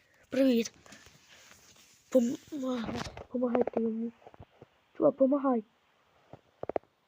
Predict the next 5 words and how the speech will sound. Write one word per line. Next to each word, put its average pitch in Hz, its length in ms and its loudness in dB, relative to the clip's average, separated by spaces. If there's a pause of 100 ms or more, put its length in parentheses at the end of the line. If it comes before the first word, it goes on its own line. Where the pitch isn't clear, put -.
Всі 269 280 0
треба 269 360 2
його 254 480 2 (300)
знищити. 240 760 0 (2750)
А. 226 440 -2